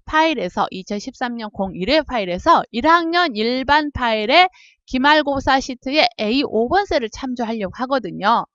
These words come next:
그럼 한번 해보죠. 는 표시하고요. 일 학년 일반 기말고사 시트지요. 여기에서 아까 에이 오 번이었나요? 그럼 에이 오 번 클릭합니다. 그리고 엔터 했더니 에이 오 번의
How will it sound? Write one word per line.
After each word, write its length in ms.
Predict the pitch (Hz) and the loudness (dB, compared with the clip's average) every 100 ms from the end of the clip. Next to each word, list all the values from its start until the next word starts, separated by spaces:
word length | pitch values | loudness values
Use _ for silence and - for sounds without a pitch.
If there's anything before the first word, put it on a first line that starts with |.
| _ | _
그럼 140 | 165 175 | -16 -10
한번 240 | 196 220 | -2 2
해보죠. 500 | 302 277 226 185 202 160 | 4 2 2 0 0 -2
는 320 | 170 254 311 | -4 -4 -6
표시하고요. 760 | 302 269 269 240 247 196 240 330 _ - - - - | -6 -4 -2 -2 -2 4 4 2 _ -20 -20 -18 -8
일 180 | 254 | 2
학년 420 | 302 330 320 320 277 | 4 4 0 -2 -2
일반 400 | 269 262 285 277 | -2 0 0 -2
기말고사 640 | - 220 277 285 262 262 | -4 2 2 2 -2 -4
시트지요. 680 | 247 277 269 233 262 269 359 - _ _ - | -4 -8 -8 -6 0 4 4 2 _ _ -2
여기에서 380 | 208 208 240 220 | -2 0 0 0
아까 260 | 208 247 - 214 | 2 2 2 2
에이 260 | 214 302 | 4 6
오 220 | 311 214 | 8 8
번이었나요? 760 | 214 269 262 247 240 247 330 359 - | 6 0 0 -4 -2 2 2 0 -4
그럼 160 | 220 - | -6 -4
에이 240 | 240 330 359 | -2 0 0
오 180 | 208 208 | -2 -2
번 160 | 220 233 | -2 -4
클릭합니다. 840 | - 269 208 - 254 226 180 208 196 _ _ _ | -6 -8 -8 -8 -8 -8 2 2 2 _ _ _
그리고 360 | 180 180 247 277 - | -16 -10 -6 -8 -6
엔터 640 | 208 220 214 240 254 208 180 | -6 -4 -4 2 6 6 2
했더니 680 | 240 - 180 233 262 175 _ 190 | -4 -6 -6 -2 -4 -6 _ -4
에이 240 | 208 277 | -4 -2
오 140 | 302 | -2
번의 360 | 277 285 320 | -2 -2 -2